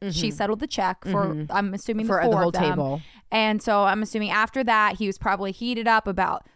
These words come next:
Speaker 1: the bill, the gift, asking her to go
Speaker 2: Yeah.
Speaker 1: hang out with you two. Yeah.
Speaker 2: But also,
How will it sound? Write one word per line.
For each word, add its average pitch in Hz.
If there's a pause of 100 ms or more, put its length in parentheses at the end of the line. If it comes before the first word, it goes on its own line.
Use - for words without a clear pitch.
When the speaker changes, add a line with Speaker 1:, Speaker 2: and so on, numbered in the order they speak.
Speaker 1:
the 196
bill, 240 (200)
the 202
gift, 214 (420)
asking 220
her 214
to 214
go 202
Speaker 2:
Yeah. 185
Speaker 1:
hang 214
out 208
with 208
you 196
two. 190 (600)
Yeah. 165 (280)
Speaker 2:
But 339
also, 349